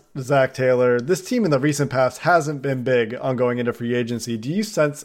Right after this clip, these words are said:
that shifting this offseason and being more active?" Taylor gives a generically coach speak answer here, but he says, "That's something we're starting to go through now that we're back in the building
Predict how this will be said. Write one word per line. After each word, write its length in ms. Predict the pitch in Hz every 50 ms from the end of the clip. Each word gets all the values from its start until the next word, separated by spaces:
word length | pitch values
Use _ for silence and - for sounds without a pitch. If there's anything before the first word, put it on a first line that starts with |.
| -
that 320 | 160 131 131 131 131 131 -
shifting 560 | - - - - 202 202 - - 139 120 117
this 180 | 117 117 117
offseason 760 | - - 127 120 120 - - 127 123 113 120 120 117 113 113 - _ - _ _ -
and 160 | 156 147 127
being 300 | 117 151 151 147 139 127
more 280 | 123 120 123 123 120 -
active?" 520 | 127 120 120 127 - - - - - - - _ _ _ _ _ _ _ _ _ _ _ _
Taylor 300 | - 214 233 233 196 160
gives 320 | 139 147 143 139 120 135 - - -
a 300 | 160 147 139 139 131 127
generically 720 | 127 139 139 131 135 143 139 135 123 123 - 127 123 117
coach 400 | 110 - - 151 147 143 143 -
speak 340 | - - - 147 135 - -
answer 280 | 135 135 135 131 143
here, 180 | 113 107 127 123
but 100 | 117 123
he 60 | 135
says, 320 | 131 - 147 143 135 131 139
"That's 160 | 147 143 143
something 260 | 156 156 139 147 139
we're 80 | 127 123
starting 380 | - - 143 135 131 131 120
to 60 | 123
go 280 | 117 110 139 143 143 147
through 320 | 139 - 143 143 139 127
now 380 | 123 123 139 160 170 170 170 160
that 100 | 156 139
we're 80 | 135 131
back 280 | 117 131 120 117 -
in 40 | 120
the 80 | 117 113
building 640 | 117 131 175 185 180 175 165 170 165 160 160 156